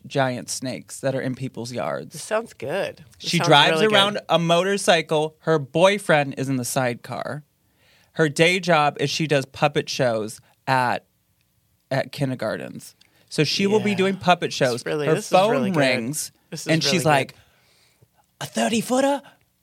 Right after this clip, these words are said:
Speaker 1: on the roof? I'll be right there." I can't do accents. "I'll be right there. Sorry, kids.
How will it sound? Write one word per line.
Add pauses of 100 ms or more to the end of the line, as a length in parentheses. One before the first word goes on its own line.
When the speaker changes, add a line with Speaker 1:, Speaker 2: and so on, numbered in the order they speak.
(1040)
Speaker 1:
on
the
roof? (200)
I'll
be
right
there."
I
can't
do
accents. (180)
"I'll
be
right
there. (220)
Sorry,
kids.